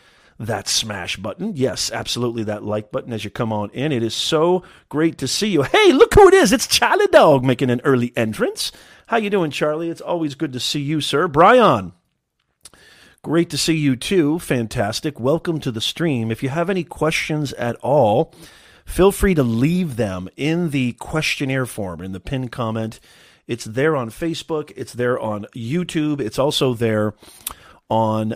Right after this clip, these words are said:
uh, LinkedIn as well. So make sure that you leave your questionnaire, uh, leave your questionnaire. <laughs> Leave your question, uh, and, uh, uh, I would love to, uh, answer your question. You know, I titled this, um,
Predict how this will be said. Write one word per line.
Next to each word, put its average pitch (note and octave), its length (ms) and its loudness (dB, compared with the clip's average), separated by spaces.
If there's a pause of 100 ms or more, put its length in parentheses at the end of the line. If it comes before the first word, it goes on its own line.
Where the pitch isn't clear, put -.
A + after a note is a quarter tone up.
uh, G2 460 -2
LinkedIn C3+ 640 0
as G2+ 140 -4
well. G2+ 360 2
So A#2 140 -4
make C3 220 -2
sure E3 240 0
that C#3+ 160 -2
you A#2 100 0
leave C#3+ 540 0 (320)
your A#2 180 0
questionnaire, B2+ 960 0
uh, G2+ 360 -4
leave G#2+ 260 -6
your G#2 80 -6
questionnaire. F#2 640 -8 (180)
<laughs> - 1040 0
Leave G3+ 320 2
your E3+ 160 4
question, C3+ 560 2 (500)
uh, A2+ 380 -4
and, A2 400 -4
uh, G#2 40 -2
uh, G2+ 600 -6
I - 80 -6
would A2 160 -2
love G#2+ 220 -4
to, G2+ 280 -8
uh, F#2 200 -6
answer A2+ 280 -6
your F#2+ 140 -8
question. G2 460 -6
You C#3 100 0
know, C3+ 220 4 (600)
I C#3 120 4
titled F3+ 600 2
this, B2+ 500 2
um, G#2 500 -6